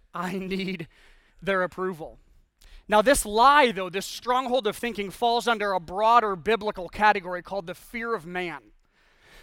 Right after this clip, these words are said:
The fear of man is something that we all deal with, we struggle with to some degree or another. Many, many people struggle with this lie right here. "I need their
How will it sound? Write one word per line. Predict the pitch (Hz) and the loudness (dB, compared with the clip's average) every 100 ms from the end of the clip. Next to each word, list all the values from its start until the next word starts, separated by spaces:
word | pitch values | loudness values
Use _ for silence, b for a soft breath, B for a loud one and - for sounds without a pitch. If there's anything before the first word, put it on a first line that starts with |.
| b | b
The | 214 | -8
fear | - - 269 262 | -6 -4 -2 -2
of | 190 | -2
man | 190 208 233 190 180 175 b | -4 -4 -2 -4 -4 -8 b
is | 196 180 | -8 -4
something | 220 202 202 | -6 -6 -8
that | 180 196 | -8 -10
we | 185 - | -14 -4
all | 233 247 254 233 | 0 2 0 -2
deal | 185 202 180 | -4 -4 -4
with, | 180 160 | -6 -6
we | 175 | -10
struggle | 170 - - 247 240 214 | -10 -10 -2 -2 0 -2
with | 208 | -4
to | - | -6
some | 175 - 226 | -6 -2 -2
degree | 208 170 196 185 | -4 -6 -6 -4
or | 185 | -6
another. | 170 165 165 165 B B - | -6 -6 -6 -10 B B -12
Many, | 185 220 269 269 | -4 -2 0 0
many | 240 233 220 | 0 -2 -6
people | 220 214 180 | -10 -12 -14
struggle | - - 208 185 | -14 -8 -6 -6
with | 170 - | -10 -12
this | 147 196 - | -8 -6 -4
lie | 180 170 160 | -2 -2 -2
right | 160 175 | -4 -6
here. | 151 165 - | -6 -12 -4
"I | 190 175 | -2 -2
need | 175 180 202 220 233 226 b b b | -8 -10 -8 -6 -6 -6 b b b
their | 160 147 185 202 196 202 196 | -20 -8 -2 0 0 -4 -8